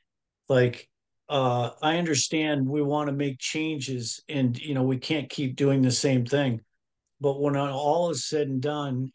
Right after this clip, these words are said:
is the cause of, of depression and anxiety just a case of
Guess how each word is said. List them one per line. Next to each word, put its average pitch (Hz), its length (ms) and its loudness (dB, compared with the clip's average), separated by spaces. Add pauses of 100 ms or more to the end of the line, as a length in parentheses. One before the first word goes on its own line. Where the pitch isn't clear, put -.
(120)
is 127 240 -2
the 127 120 -2
cause 156 640 2
of, 135 500 -2 (160)
of 120 320 -4
depression 123 1000 2
and 139 200 -2
anxiety 135 1080 2 (1000)
just 170 440 2
a 151 60 2
case 151 560 0 (120)
of 127 360 -4